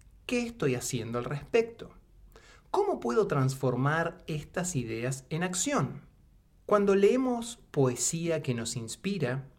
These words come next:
debemos preguntarnos, "¿Qué es lo que puedo hacer?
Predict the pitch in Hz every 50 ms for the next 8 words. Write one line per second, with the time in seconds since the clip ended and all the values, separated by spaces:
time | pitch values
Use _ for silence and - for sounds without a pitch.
0 | _ - 190 208 226 156 131 120 123 120 - - 165 165 160 170 175 175 233 247
1 | 233 - 131 123 139 - - - - - - - - _ _ - - - _ -
2 | - - - _ - _ - 339 349 269 - - - 135 123 120 - 123 - -
3 | 123 117 117 113 110 - - - 131 135